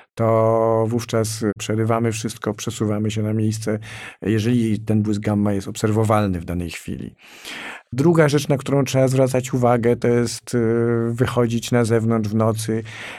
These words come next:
co jest bardzo przyjemne, jest piękne niebo, ale dla tych obserwacji deszcz jest bardzo groźny dla tych detektorów, więc w porze deszczowej trzeba wychodzić na zewnątrz i ten deszcz można wywąchać,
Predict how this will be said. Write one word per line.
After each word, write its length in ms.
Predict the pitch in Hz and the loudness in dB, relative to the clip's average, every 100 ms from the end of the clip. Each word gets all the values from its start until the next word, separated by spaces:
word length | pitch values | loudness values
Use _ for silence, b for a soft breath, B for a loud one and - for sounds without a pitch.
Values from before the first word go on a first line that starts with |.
| B | B
co 100 | 113 | 0
jest 100 | 131 | 2
bardzo 240 | 123 117 113 | 2 2 -2
przyjemne, 300 | 110 110 104 | 0 0 0
jest 100 | 98 | -2
piękne 340 | 107 101 104 | -4 -2 2
niebo, 520 | 107 98 98 135 - | 2 2 0 -2 0
ale 540 | 117 120 120 120 123 117 B B B B | 0 2 2 2 2 0 B B B B
dla 340 | 113 113 113 113 | 0 2 0 -2
tych 180 | 113 123 | -4 -6
obserwacji 680 | 117 113 113 120 113 - | -2 0 2 2 0 -4
deszcz 340 | 120 139 131 - | 2 2 2 -2
jest 380 | 110 110 - 104 | -2 -4 -8 -2
bardzo 560 | 101 110 110 110 110 110 B B B B B | 0 0 2 2 2 -2 B B B B B
groźny 480 | 113 120 110 107 92 | 2 4 4 2 0
dla 160 | 98 | 0
tych 340 | 90 98 - 101 | -2 -6 -4 -4
detektorów, 720 | 101 98 - 95 85 - - | -2 -4 -2 -2 -2 -8 -6
więc 380 | 101 107 101 - | -2 -2 -4 -10
w 80 | - | -4
porze 260 | - 135 127 | 0 4 4
deszczowej 640 | 127 127 120 104 110 127 123 B B B - | 4 2 2 2 0 -2 -6 B B B -10
trzeba 240 | - 120 | -2 0
wychodzić 500 | 117 113 123 120 120 | 0 0 0 0 -2
na 180 | 117 117 | -2 0
zewnątrz 480 | 104 107 110 117 - | 0 0 0 -2 -4
i 20 | |
ten 200 | 113 113 | 0 0
deszcz 260 | 110 110 - | 2 -2 -6
można 420 | 110 107 113 107 117 | -4 0 0 0 -2
wywąchać, 880 | 113 117 127 123 107 110 - - | -2 0 4 4 0 -4 -14 -18